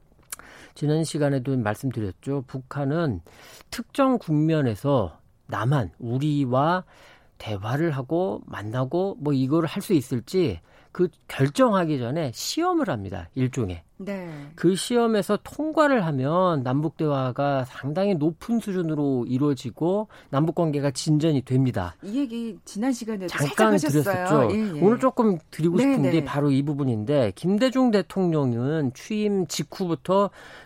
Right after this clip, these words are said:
Speaker 1: 북쪽에 계속 대화 메시지, 특히 남북 정상회담을 하자라는 메시지를 보냈는데 북쪽에서는 그걸 믿지를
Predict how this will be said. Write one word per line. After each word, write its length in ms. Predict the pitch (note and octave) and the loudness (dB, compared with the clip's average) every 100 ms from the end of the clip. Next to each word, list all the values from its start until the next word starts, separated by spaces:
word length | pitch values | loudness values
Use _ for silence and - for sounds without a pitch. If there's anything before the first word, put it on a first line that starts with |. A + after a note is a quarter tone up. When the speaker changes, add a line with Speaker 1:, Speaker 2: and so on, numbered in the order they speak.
| - | -6
Speaker 1:
북쪽에 400 | F#3 - A3 G#3 | -2 0 0 0
계속 580 | - C3+ D#3 D#3 F#3+ - _ | 0 2 2 2 -4 -6 _
대화 420 | - A#2 B2+ F3+ | -8 -6 -2 0
메시지, 420 | F3 B2 - C3 A2+ | 2 0 -2 -6 -6
특히 280 | - - E3 | -8 -6 -4
남북 400 | A2 B2+ F#3+ - | 0 0 -2 -2
정상회담을 720 | G#3 F#3 F3+ D#3+ D3+ D#3 D3+ | -2 0 0 2 2 2 -2
하자라는 1000 | E3 F#3 D3+ - - - _ B2 C#3+ E3 | 0 2 2 -4 -20 -20 _ -2 0 2
메시지를 480 | A#2+ - D3+ F3 | 2 0 0 0
보냈는데 880 | C#3 C#3+ D#3+ D3 A#2+ A2 F3+ D3 F2+ - - - - - | 2 2 2 2 0 2 4 4 0 -8 -20 -20 -20 -2
북쪽에서는 800 | F#3+ B3+ B3+ G3+ A3 A3+ E3+ C3 | 0 4 2 2 2 4 4 2
그걸 140 | F3+ | -2
믿지를 560 | D3 F3+ - B3+ C4 G3 | -2 -2 0 0 2 0